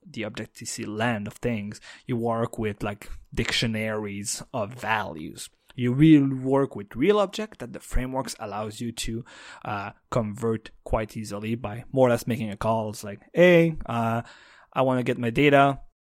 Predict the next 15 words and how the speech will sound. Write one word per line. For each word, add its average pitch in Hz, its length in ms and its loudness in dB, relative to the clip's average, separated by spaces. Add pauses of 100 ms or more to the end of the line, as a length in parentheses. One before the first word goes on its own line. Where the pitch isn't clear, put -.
(280)
and 117 180 -2
then 113 220 -4 (140)
assume 123 340 -2
that 117 160 0
it 113 100 0
is - 380 -4
following 113 800 0
this 165 200 6
format. - 540 -6 (300)
And 110 120 -4
if 107 140 -6
there's, 107 380 -8
like, - 200 -16
encoding 143 540 4
issues, 135 500 2